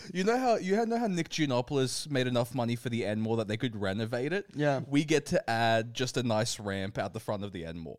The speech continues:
Speaker 2: Oh, yeah. <laughs> Dude, dude,
Speaker 1: That's
Speaker 2: we
Speaker 1: nice.
Speaker 2: raise so much money, we cure M S. <laughs> Like,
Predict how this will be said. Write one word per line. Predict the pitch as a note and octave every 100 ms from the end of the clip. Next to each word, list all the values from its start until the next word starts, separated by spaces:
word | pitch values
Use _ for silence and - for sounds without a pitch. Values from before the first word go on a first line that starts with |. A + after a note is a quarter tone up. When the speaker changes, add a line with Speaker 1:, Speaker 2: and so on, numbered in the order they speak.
| -
Speaker 2:
Oh, | D3+ D#3+ D3+
yeah. | D3 C3+
<laughs> | C#3
Dude, | - - D#4 -
dude, | C4+ G#3
Speaker 1:
That's | E3 D#3+
Speaker 2:
we | E3 G#3+
Speaker 1:
nice. |
Speaker 2:
raise | A3+ A3
so | - G3
much | F3+ F3
money, | F3 D#3
we | D3 D3 F3
cure | - - F3+ F3 D#3+ -
M | C#3+ C3+
S. | A#2 - - -
<laughs> | - - - - - -
Like, | D4+ - -